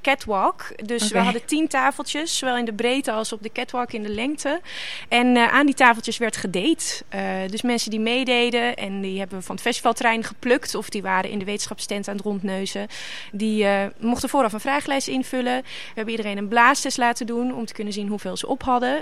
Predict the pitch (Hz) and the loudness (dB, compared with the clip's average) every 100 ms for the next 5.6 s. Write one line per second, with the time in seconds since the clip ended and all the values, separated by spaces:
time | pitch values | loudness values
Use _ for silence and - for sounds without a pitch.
0 | - 220 202 202 196 214 202 196 - 202 | -4 -2 0 0 -2 -4 -4 -6 -6 -4
1 | 202 - 233 269 269 - 240 240 - 220 | -6 -8 -6 -2 -2 0 -2 -2 -4 -2
2 | 214 214 - 208 202 196 196 208 196 196 | -2 -2 -4 -4 -2 -4 -4 -6 -8 -8
3 | 190 190 185 208 214 202 202 233 - 226 | -6 -6 -4 -4 -2 -4 -4 -4 -4 -8
4 | 214 208 208 208 - - 196 196 196 202 | -4 -4 -4 -4 -6 -6 -6 -6 -4 -4
5 | 202 226 277 269 - | -4 -2 0 -2 -4